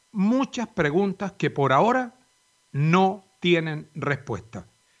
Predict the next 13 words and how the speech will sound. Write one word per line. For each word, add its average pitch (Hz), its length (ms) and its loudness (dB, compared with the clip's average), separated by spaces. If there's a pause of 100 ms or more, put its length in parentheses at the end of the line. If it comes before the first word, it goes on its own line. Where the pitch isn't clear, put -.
Simplifico 170 720 -2
entonces 196 680 -2
esta 190 320 0
historia, 180 460 0
la 135 140 0
primera 190 400 0
de 202 80 2
hoy. 127 240 0 (1400)
Le 165 200 2
han 196 200 0
pedido 165 480 -4
la 196 160 -2
renuncia 185 680 -4